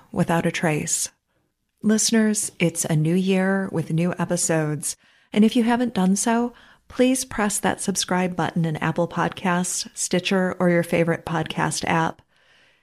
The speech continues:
If you have questions, comments, or feedback about the cases discussed here,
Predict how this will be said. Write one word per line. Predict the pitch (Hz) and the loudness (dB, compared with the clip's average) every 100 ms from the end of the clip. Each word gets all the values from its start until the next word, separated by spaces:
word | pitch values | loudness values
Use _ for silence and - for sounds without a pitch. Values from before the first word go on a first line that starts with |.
| _ - | _ -2
If | 202 | 0
you | 233 220 | 2 2
have | 196 - | 0 -2
questions, | - 233 - 240 233 233 - | -2 0 2 2 2 0 -6
comments, | - 220 226 233 226 | -2 2 2 2 0
or | - | -2
feedback | 170 196 208 208 202 202 | -2 -2 -2 0 0 0
about | 190 180 | -2 -4
the | 180 | -4
cases | - 190 190 202 | -2 -2 0 -2
discussed | - 196 - 202 - - | -2 -2 0 0 0 0
here, | 226 233 | 0 0